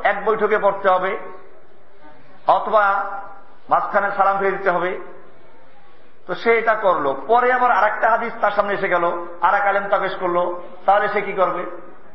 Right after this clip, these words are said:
ধরুন সে আবার ওখানে চলে গেল, তাহলে ওই হাদিস কি হবে? ধরুন সে এরকম, ধরুন সে, ধরুন সে, আমি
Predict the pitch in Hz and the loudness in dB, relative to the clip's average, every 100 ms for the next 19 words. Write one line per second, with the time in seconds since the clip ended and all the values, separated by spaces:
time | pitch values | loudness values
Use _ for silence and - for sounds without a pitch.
0 | - - - - - - - 165 240 269 | -10 -10 -10 -12 -12 -12 -4 2 4 4
1 | 254 240 226 220 226 226 220 202 185 180 | 4 4 4 4 4 2 2 2 4 2
2 | 185 - - - - - - - - - | 0 -4 -10 -10 -12 -12 -12 -12 -12 -14
3 | - - - - - - - - - - | -14 -14 -14 -12 -12 -12 -12 -12 -12 -12
4 | - - - - - - - - - - | -12 -12 -12 -12 -12 -12 -12 -12 -12 -12
5 | - 185 220 233 226 - 208 190 185 - | -2 4 6 6 2 0 2 4 2 -4
6 | - - - - - - - - - - | -8 -10 -12 -12 -12 -12 -12 -12 -12 -14
7 | - - - - - 160 226 269 277 - | -14 -14 -14 -12 -4 4 4 4 0 2
8 | 240 220 247 - - - - - - - | 2 2 0 -6 -10 -12 -12 -12 -14 -14
9 | - - - - - - - - - - | -12 -14 -14 -14 -14 -14 -14 -12 -14 -14
10 | - - - 262 285 285 294 190 214 302 | -12 -12 -6 2 2 4 2 4 4 4
11 | 320 330 294 247 285 269 254 226 | 0 2 2 4 2 2 2 2